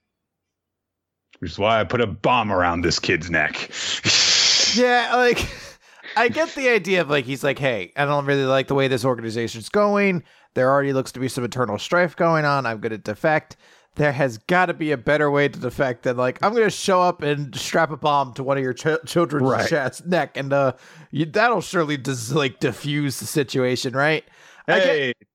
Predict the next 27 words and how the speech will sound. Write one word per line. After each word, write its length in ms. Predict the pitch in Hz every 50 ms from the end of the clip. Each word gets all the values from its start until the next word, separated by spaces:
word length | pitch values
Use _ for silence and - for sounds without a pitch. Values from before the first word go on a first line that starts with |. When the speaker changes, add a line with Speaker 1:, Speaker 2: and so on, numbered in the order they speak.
| _
Speaker 1:
fuse. 1080 | - 139 127 113 101 92 85 82 - - - - - - - - - - - - - -
<laughs> 40 | _
Speaker 2:
maybe 680 | 147 175 208 220 247 262 233 254 254 254 247 247 247 226 160 _
the 140 | 190 180 175
impression 500 | 147 123 160 160 156 139 - 165 151 143
you're 140 | 143 135
meant 280 | 131 131 135 131 117 -
to 120 | 135 127
get 360 | 113 113 110 107 104 98 - - _ _ _ _
is 800 | 117 117 117 113 110 110 110 110 107 107 107 104 98 - - - -
he's 280 | - - 147 131 -
just 220 | - 170 151 104 -
that 320 | 147 135 135 117 117 104
bad 300 | - 127 120 120 123 120
of 80 | 113 117
a 60 | 110
dude 480 | 95 120 104 107 110 113 117 - 120 - _ _ _ -
that, 300 | 113 127 117 104 - 113
like, 200 | 113 113 107 -
we 100 | - 120
really 300 | 117 113 117 113 110 113
shouldn't 380 | 107 - - 113 101 98 104 104
like 200 | 98 101 104 -
him. 280 | 127 117 117 120 110 - _ _ _ _ _ _ _ _ _ _ -
Uh, 540 | 98 104 107 107 104 104 104 101 98 104 98 95 _ _ _ _
but 340 | 160 156 135 123 120 117 - _ _ _ _ _ _ _ _ _ _ _ _ _ _ _ _ -
if, 320 | 151 147 - - - _